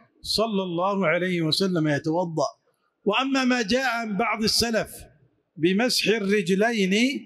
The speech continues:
فمحمول على التخفيف في الغسل لا على المسح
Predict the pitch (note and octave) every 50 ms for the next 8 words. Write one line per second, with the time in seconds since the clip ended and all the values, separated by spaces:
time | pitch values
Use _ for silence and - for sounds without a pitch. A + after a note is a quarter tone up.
0 | - - _ _ _ - F3 E3+ F#3 G#3 G3+ - - F#3 F#3+ G#3 A#3 B3 B3+ B3+
1 | B3 G#3+ E3+ D#3+ G3 G3 G3 - - - G#3+ F#3+ - - A#3 C4+ C4+ G#3 G3+ G#3+
2 | F#3 G#3 G3+ F#3 D#3+ G3+ B3+ B3+ B3 A#3+ A#3 A#3+ C4 C#4+ D4+ D4+ D4+ - - -
3 | _ _ _ _ - D#3 D#3+ G3+ B3+ C#4 B3+ A#3 B3 C4 B3+ A#3+ A3+ A3 A3+ B3
4 | A3+ - - -